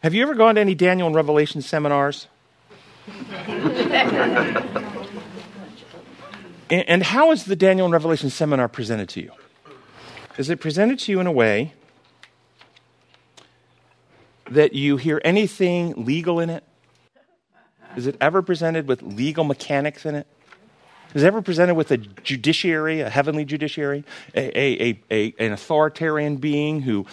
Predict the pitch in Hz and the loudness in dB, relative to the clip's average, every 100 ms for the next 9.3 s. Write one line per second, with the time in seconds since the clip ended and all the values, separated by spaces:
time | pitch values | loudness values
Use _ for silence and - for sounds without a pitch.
0 | - - 135 - 135 135 135 - 160 156 | -10 -4 -4 0 0 0 -2 -6 -6 -6
1 | 123 143 147 151 135 151 151 151 131 127 | 0 4 4 2 -2 -4 -2 -4 -2 -4
2 | 107 - - 131 - 143 151 151 143 - | -4 -8 -4 -4 -2 -2 -2 -4 -10 -2
3 | 147 151 147 - - - 170 160 151 151 | -2 0 -2 -4 -16 -10 -4 -2 0 0
4 | 143 117 - - 156 175 185 175 160 170 | -2 -6 -6 -2 4 4 4 0 0 0
5 | 160 156 156 156 147 143 139 151 147 147 | 2 4 4 2 -2 -6 2 2 4 4
6 | 147 147 143 143 - 139 151 139 - 139 | 4 4 2 0 -2 -10 -10 -10 -2 2
7 | 143 139 - 147 143 - _ _ _ _ | 2 -2 -6 -6 -6 -12 _ _ _ _
8 | _ _ _ 120 143 143 151 143 143 151 | _ _ _ -6 -4 -4 -4 -6 -8 -8
9 | 143 151 | -4 -6